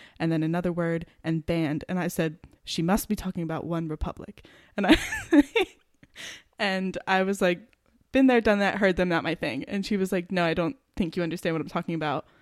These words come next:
You, it's a band called One Direction. They're British." I said, "One Republic's British?" She said, "That's not who I'm <laughs> talking about. It's One Direction." And I said, "Okay, I'll, I'll, I'll give them a look-see." Because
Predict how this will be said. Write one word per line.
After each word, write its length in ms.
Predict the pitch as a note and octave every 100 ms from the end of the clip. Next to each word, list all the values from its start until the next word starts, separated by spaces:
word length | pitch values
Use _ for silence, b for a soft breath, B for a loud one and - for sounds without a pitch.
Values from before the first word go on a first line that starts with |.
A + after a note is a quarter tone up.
| b b b b _
You, 280 | - F#3+ F3 - - -
it's 240 | - - -
a 60 |
band 240 | F3 E3 E3+
called 200 | F3+ F3+
One 120 | F3
Direction. 560 | D#3+ E3+ - D3 D#3+ - -
They're 100 | F3
British." 400 | F#3+ F#3+ D#3+ -
I 140 | G3
said, 180 | G#3+ E3
"One 160 | F#3+ B3
Republic's 400 | A3 A#3 F#3+ -
British?" 280 | A3+ D#4
She 100 | -
said, 160 | G3+ E3
"That's 200 | F3+ G3
not 220 | F3 D#3
who 80 | F3+
I'm 120 | F#3
<laughs> 0 |
talking 420 | A#3+ - C#4+ D4
about. 500 | G#3 F3 E3+ F3 - B B B B
It's 220 | - G#3+ G3
One 160 | F3+
Direction." 400 | F3 E3 - D#3
And 100 | -
I 60 | G#3+
said, 160 | A3 -
"Okay, 360 | C#4+ - C3 - _
I'll, 300 | G#3 G3 G3+
I'll, 260 | G#3+ G#3 G3 _
I'll 100 | A3
give 140 | G#3+ F#3+
them 140 | F3+
a 40 |
look-see." 460 | D#3 - - - - b b b b
Because 640 | G#3 G3+ G#3 F#3 F3+ F3